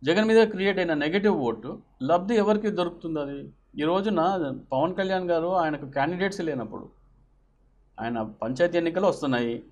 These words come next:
ఆయన సర్పంచ్ candidates ఎవరో ఆయనకు తెలియదు, ఆ దిశగా కృషి చేయట్లేదు, జగన్ మీద negative ఓట్ create చేస్తున్నారు, ఆ లబ్ధి డైరెక్ట్గా తెలుగుదేశంకి వెళ్తుంది కదా, జనసేనకు రాదు కదా.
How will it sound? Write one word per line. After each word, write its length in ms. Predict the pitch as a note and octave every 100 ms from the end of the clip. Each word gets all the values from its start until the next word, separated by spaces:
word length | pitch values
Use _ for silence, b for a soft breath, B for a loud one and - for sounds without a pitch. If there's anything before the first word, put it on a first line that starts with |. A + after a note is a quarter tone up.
| -
ఆయన 100 | B2+
సర్పంచ్ 320 | C3 C#3 F3
candidates 340 | E3+ D#3 D#3+ D#3
ఎవరో 140 | D#3+
ఆయనకు 160 | E3 C#3
తెలియదు, 540 | B2+ B2+ G#2+ A2 - - _ _ _ -
ఆ 60 | C3
దిశగా 300 | B2+ E3 D#3+
కృషి 340 | C#3 C3 E3+
చేయట్లేదు, 500 | C3+ A2+ G#2 G#2 G#2+ - -
జగన్ 260 | B2+ D#3+ F3+
మీద 120 | F3
negative 380 | F3 D3 D#3+ D#3+
ఓట్ 160 | E3
create 300 | C#3 C3+ C3+
చేస్తున్నారు, 520 | B2 A2+ A#2 G2 G#2 G2+ _
ఆ 60 | C3+
లబ్ధి 300 | C3+ D3+ A3+
డైరెక్ట్గా 420 | F#3+ G3+ G3+ A3+
తెలుగుదేశంకి 540 | G#3+ G3+ G#3+ G#3+ F3 C3
వెళ్తుంది 200 | B2 A2
కదా, 160 | G#2+
జనసేనకు 380 | A#2+ E3 G3 D#3+
రాదు 260 | D3 D#3+ A2+
కదా. 140 | G#2